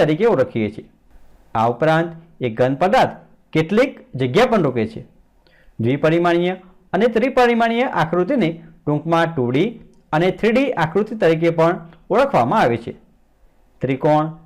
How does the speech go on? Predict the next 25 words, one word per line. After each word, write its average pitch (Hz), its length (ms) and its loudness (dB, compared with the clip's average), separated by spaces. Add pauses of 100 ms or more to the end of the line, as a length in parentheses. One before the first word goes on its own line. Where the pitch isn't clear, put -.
(140)
ચોરસ, 143 440 4 (380)
લંબચોરસ, 151 580 2 (240)
વર્તુળ 156 440 0 (440)
વગેરે 160 340 4
તમે 180 240 2
યાદ 156 200 2
કરો, 208 180 2 (560)
આ 135 140 0
બધી 170 380 2
ટુ - 380 -6
ડી 247 200 4
આકૃતિ 147 420 -2
છે, 143 100 -2 (420)
જ્યારે 147 280 2 (560)
સમઘન, 143 480 2 (440)
નળાકાર, 139 560 2 (320)
શંકુ, 131 480 -2 (500)
ગોલક 139 480 2 (400)
વગેરે 180 320 4 (360)
ત્રિપરિમાણીય 214 800 2 (140)
એટલે 226 220 2
કે 185 80 4 (180)
થ્રી 262 160 2
ડી 285 200 4
આકાર 110 220 -2